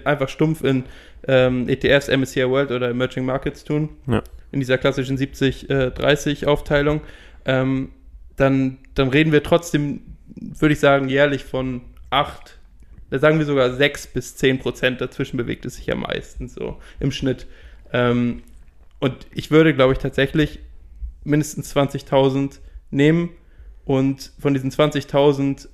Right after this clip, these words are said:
Speaker 1: fünfzehntausend in Bitcoin, fünftausend, ein bisschen mehr vielleicht in Ethereum tun. Und ich glaube, ähm, man hat auf jeden Fall die beste Ratio, was so,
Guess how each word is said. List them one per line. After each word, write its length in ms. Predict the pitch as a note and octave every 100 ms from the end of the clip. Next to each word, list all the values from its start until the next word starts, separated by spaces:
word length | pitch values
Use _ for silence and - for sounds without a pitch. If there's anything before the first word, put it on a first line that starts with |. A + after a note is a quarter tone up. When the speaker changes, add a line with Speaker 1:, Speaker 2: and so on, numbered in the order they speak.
| - - - - - - - -
Speaker 1:
fünfzehntausend 720 | F3 F3 E3 C#3+ D#3 C#3+ C#3
in 60 | C3+
Bitcoin, 420 | C#3 - C3+ C3+
fünftausend, 760 | C#3 B2+ C3 C3 B2+ C3 C3 - - - - - - - - -
ein 760 | G3+ F#3+ - - - - - D3
bisschen 280 | D3+ -
mehr 140 | C3+ C3
vielleicht 280 | B2+ B2 B2+
in 100 | B2+
Ethereum 480 | C3+ C#3 C3+ C#3
tun. 320 | C3 C#3 C3+ C3 - - -
Und 260 | - C3+ -
ich 260 | - C3
glaube, 540 | - B2+ B2+ C3 B2+ B2
ähm, 480 | A#2+ B2 B2 B2 A2+ -
man 440 | B2+ B2+ A#2+ B2+
hat 140 | C3 -
auf 180 | B2 -
jeden 360 | - C#3 C#3+
Fall 420 | C3 C3 B2+ B2+ B2+ - - - -
die 60 | C3+
beste 380 | C#3+ C3+ - B2+
Ratio, 600 | C3 C3 - C3 C3 A#2+
was 220 | B2 -
so, 460 | B2+ A#2+ A#2 A#2+